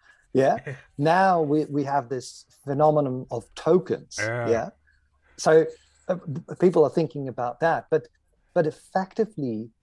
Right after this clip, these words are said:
Speaker 2: what, the blockchain is a distributed ledger.
Speaker 1: Yeah.
Speaker 2: In, in, in essence.
Speaker 1: Mm.
Speaker 2: So if you think about where do we have processes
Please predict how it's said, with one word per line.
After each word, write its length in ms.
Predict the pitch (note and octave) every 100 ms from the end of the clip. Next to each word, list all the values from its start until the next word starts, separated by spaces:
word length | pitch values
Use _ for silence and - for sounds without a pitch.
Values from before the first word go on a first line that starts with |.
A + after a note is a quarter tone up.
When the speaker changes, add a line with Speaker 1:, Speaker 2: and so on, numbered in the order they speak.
| _ _ _ _ _
Speaker 2:
what, 460 | G#3 D3+ F3+ G#3 - _ _ - G3+ - - - - _
the 80 | -
blockchain 400 | F3 A#3+ - C4
is 120 | D#3+
a 80 | D#3
distributed 600 | A#2+ B2 - B2+ C3 B2
ledger. 380 | B2+ C3+ A2+ G#2+ - _ -
Speaker 1:
Yeah. 120 | A2+ - _ _ _ _ _ _ _
Speaker 2:
In, 160 | D#3+ F3
in, 300 | - D#3 C3+ - _ _ _ _ -
in 140 | E3+
essence. 480 | C#3+ C#3 - G#2 A2+
Speaker 1:
Mm. 80 | G#2
Speaker 2:
So 260 | F3+ F3 - - _ _ _
if 160 | - D#3
you 80 | F3+
think 240 | A#3 C#4
about 340 | A3 C#3 C3 B2+
where 220 | C#3+ G3
do 80 | A3
we 100 | F#3
have 220 | E3+ -
processes 960 | - D3+ D#3+ - B2 - A#2 - -